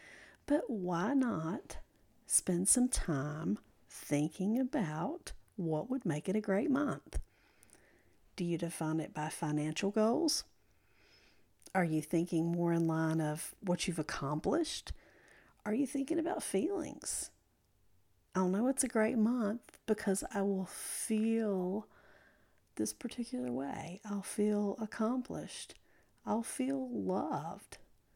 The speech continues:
I will feel like I've given love to the people that matter to me. Maybe it's a combination. Is your best month ever determined by things that happen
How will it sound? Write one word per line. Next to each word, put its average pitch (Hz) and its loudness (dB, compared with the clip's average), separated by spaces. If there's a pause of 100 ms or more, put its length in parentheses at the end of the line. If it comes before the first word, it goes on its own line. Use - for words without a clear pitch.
(600)
I 180 -2
will 196 0
feel 220 2 (200)
like 233 0
I've 233 0 (320)
given 226 2 (100)
love 160 -8 (720)
to - 0
the 170 0
people 175 2
that 170 2
matter 156 0
to 156 -2
me. 160 -4 (600)
Maybe 208 2
it's 339 2
a 320 0
combination. 240 0 (880)
Is 196 4
your 175 4
best 180 2
month 226 0
ever 208 2
determined 190 4
by 175 2
things 175 2
that - -2
happen 277 0